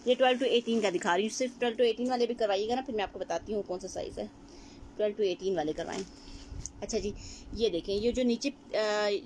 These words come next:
येलो सा color था ना, उसमें ये वाला देखें, अ, ये red भी मिल जाएगा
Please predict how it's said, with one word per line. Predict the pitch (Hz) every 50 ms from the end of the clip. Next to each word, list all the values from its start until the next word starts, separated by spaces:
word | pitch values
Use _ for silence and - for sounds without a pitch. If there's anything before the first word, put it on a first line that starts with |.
| 190 196
येलो | 208 190 214 247
सा | 254 320
color | 311 311 247 220 214 214 -
था | 294
ना, | 311
उसमें | 320 - - 240 - - 240 240
ये | 226 190 190 180
वाला | 170 160 160
देखें, | 147 110 - - - 240 - - - - - - - - - - - -
अ, | 196 202 202 202 202 202 202 185
ये | 175 202 196
red | 185 190 196 185
भी | 175 175
मिल | 151 151 143 131
जाएगा | - 170 147 160 190 196